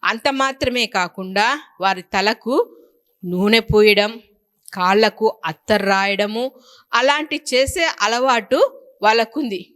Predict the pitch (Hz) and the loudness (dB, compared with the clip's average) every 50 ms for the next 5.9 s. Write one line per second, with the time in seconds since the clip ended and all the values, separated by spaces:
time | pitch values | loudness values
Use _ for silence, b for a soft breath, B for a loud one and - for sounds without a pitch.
0 | _ _ - 233 240 277 330 381 330 285 294 330 392 - B B B B B B | _ _ -2 2 2 4 4 2 2 2 2 2 0 -4 B B B B B B
1 | B - 196 220 269 320 349 370 370 359 349 330 311 294 269 240 214 196 175 185 | B -6 0 2 4 4 4 4 4 4 4 2 2 2 0 0 0 -2 -2 -4
2 | - - - 226 247 302 320 - - 359 359 370 359 359 339 339 320 302 285 269 | -6 0 0 0 2 0 -2 -2 -2 0 0 2 2 4 4 6 6 6 6 4
3 | 247 226 220 - - - - - 240 262 294 320 320 285 247 226 214 214 247 320 | 2 0 0 -2 -4 -2 0 2 4 4 4 4 4 2 2 2 2 2 2 2
4 | 508 554 - B B B B B B B - 214 277 330 349 - - 370 320 - | 2 2 -2 B B B B B B B 2 4 4 4 2 2 -2 -4 -2 2
5 | 320 302 294 277 277 262 254 233 233 220 220 208 202 214 233 285 359 | 2 2 4 4 4 4 4 4 4 4 4 2 0 -2 -2 -2 -2